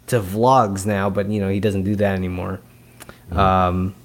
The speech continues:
Speaker 1: he did daily vlogging too much before, so he had to, he had to take a break. <laughs> Um, so, ho-, like, obviously they're setting, they're cl-, clearly setting up a third Avatar movie.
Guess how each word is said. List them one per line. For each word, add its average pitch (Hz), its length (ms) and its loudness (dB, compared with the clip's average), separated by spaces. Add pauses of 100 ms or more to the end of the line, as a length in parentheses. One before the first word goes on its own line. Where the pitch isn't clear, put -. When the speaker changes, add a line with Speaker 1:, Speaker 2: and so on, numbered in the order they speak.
(320)
Speaker 1:
he 113 80 2
did 107 300 2
daily 110 320 4
vlogging 104 460 2
too 113 140 -2
much 104 240 -2
before, 87 340 -10
so - 140 -10
he 98 80 -6
had - 160 -8
to, - 100 -10 (380)
he 143 80 -6
had 202 180 2
to 98 100 -8
take 98 80 0
a 90 60 -4
break. 101 400 2
<laughs> - 1120 -4
Um, 120 600 2 (640)
so, - 200 -2
ho-, - 300 -6
like, 156 340 -2
obviously 196 460 4
they're 151 120 2
setting, 131 460 0
they're 143 160 2
cl-, 185 380 2 (180)
clearly 170 380 2
setting 120 380 0
up 110 240 -2 (100)
a 104 300 -2
third 123 560 0
Avatar 107 560 0
movie. 104 580 0